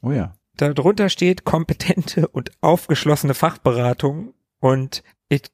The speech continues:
Speaker 2: hoffe, also ich denke mal, der wird sich ein bisschen verändert haben, aber dieses Bild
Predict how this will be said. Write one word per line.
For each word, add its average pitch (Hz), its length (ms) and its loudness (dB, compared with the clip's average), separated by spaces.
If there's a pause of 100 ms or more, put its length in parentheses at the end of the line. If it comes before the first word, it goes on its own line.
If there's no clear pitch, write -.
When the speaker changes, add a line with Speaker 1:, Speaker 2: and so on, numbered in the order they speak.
(180)
Speaker 2:
hoffe, - 420 0
also 147 160 2
ich - 200 -14
denke 202 280 2
mal, 160 200 2
der 156 120 4
wird 170 160 0
sich 160 140 -4
ein 156 60 -2
bisschen 156 200 -4
verändert 147 460 0
haben, 135 480 0 (160)
aber 135 320 2
dieses 180 420 -2
Bild 156 420 0